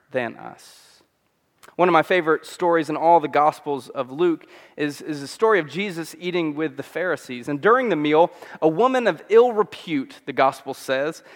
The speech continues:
came into the town, came into this home, got down on her hands and knees, and began to wash Jesus' feet. And she's so overwhelmed by this moment that she begins to sob,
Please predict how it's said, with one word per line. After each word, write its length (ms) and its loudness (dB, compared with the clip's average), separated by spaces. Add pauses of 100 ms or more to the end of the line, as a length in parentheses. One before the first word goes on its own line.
(200)
came 440 -2
into 300 -6
the 100 -4
town, 440 0
came 300 -4
into 280 -4
this 240 0
home, 360 -4 (240)
got 180 0
down 300 6
on 80 2
her 140 4
hands 360 -4
and 140 -2
knees, 280 0
and 200 -8
began 360 -2
to 200 -10
wash 560 0 (260)
Jesus' 680 -6
feet. 560 -18 (640)
And 100 -2
she's 180 -6
so 300 6
overwhelmed 800 6
by 160 6
this 260 -2
moment 380 0
that 100 -2
she 140 -10
begins 380 -4
to 180 -10
sob, 760 4